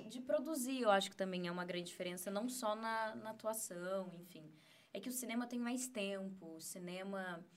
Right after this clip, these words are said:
eu vi uma, uma entrevista esses dias, eu sou apaixonada por Cazuza, o filme, e eu sou muito fã do Daniel de Oliveira, e eu tava vendo uma entrevista dele,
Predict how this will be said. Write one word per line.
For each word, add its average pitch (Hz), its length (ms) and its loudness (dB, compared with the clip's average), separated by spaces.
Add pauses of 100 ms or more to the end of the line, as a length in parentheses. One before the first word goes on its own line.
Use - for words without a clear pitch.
(260)
eu 190 200 2
vi 185 220 0
uma, 185 440 8 (840)
uma 180 160 4
entrevista 185 540 2
esses 180 280 0
dias, 175 340 4
eu 185 120 0
sou 196 160 2
apaixonada 190 760 4 (380)
por 196 100 -6
Cazuza, 180 600 2
o - 20 -10
filme, 180 520 -4
e 175 40 2
eu 175 300 -2
sou - 200 -2
muito 208 400 -2
fã 185 160 -4
do 180 80 -4
Daniel 175 300 -2
de 170 80 -8
Oliveira, 165 500 -2 (460)
e - 80 -4
eu 185 80 0
tava 190 340 4
vendo 185 400 -2
uma 190 140 -4
entrevista 185 640 -2
dele, 175 520 0